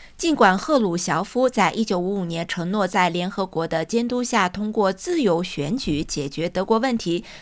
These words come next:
但是东德和西德仍将东德和西德作为独立的州。第九条就是延长禁止原子试验的会议，因为只要谈判在进行中，美国就同意暂停试验。第十条呢，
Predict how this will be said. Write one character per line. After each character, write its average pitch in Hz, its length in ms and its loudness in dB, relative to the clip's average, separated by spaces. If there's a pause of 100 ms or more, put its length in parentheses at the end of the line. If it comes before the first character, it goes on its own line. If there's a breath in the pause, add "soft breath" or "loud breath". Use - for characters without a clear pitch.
但 208 120 4
是 180 140 -2
东 339 240 -4
德 160 180 -2
和 151 220 -4
西 - 260 -4
德 143 280 -6 (200 loud breath)
仍 202 280 0
将 269 240 0 (100)
东 262 180 -2
德 147 160 0
和 151 160 -6
西 214 220 -4
德 143 260 -6
作 196 220 -4
为 - 160 -4
独 147 260 -6
立 175 160 -2
的 135 160 -8
州。 233 300 2 (500 loud breath)
第 285 140 2
九 208 160 4
条 180 300 2
就 196 180 4
是 185 240 -2
延 170 260 -2
长 175 400 -2
禁 320 280 -2
止 156 240 -4
原 151 260 -2
子 156 180 -4
试 240 220 -4
验 285 180 -2
的 160 120 -4
会 160 180 -4
议， 139 260 -6 (340 loud breath)
因 233 140 4
为 202 220 4 (160 loud breath)
只 214 200 4
要 330 180 4
谈 190 240 -2
判 196 200 2
在 175 220 2
进 202 220 -2
行 185 220 -4
中， 254 260 2
美 170 160 -4
国 170 180 -4
就 185 140 -2
同 160 280 -6
意 190 140 -2
暂 269 300 0
停 147 280 -6
试 156 200 -4
验。 151 220 -2 (720 loud breath)
第 247 100 2
十 226 180 4
条 175 260 0
呢， 214 200 0